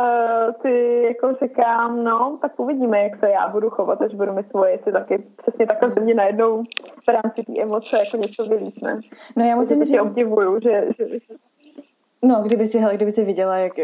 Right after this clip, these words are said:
Speaker 2: co
Speaker 1: Ale
Speaker 2: někdy dělám, tak by si mě neobdivovala, jo, protože já se někdy trošku bojím sama sebe.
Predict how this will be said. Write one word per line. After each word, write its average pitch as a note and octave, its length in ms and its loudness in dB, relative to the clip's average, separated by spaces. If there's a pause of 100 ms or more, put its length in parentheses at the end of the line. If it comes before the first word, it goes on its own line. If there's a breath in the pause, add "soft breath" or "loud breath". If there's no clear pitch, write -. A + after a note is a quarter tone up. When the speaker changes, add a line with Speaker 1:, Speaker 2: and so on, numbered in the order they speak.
(120)
Speaker 2:
co G3 160 -2
Speaker 1:
Ale A3+ 100 2
Speaker 2:
někdy G#3+ 160 -2
dělám, G3 320 0
tak G3+ 120 0
by G3 100 -4
si G3+ 140 -2
mě G3+ 160 -2
neobdivovala, E3+ 760 -2
jo, D#3 240 -6
protože E3+ 400 -6
já F3+ 160 -2
se F#3 140 -8
někdy F#3 240 -4
trošku F#3 300 -10
bojím F#3 300 -4
sama F#3+ 280 -4
sebe. C#4 320 0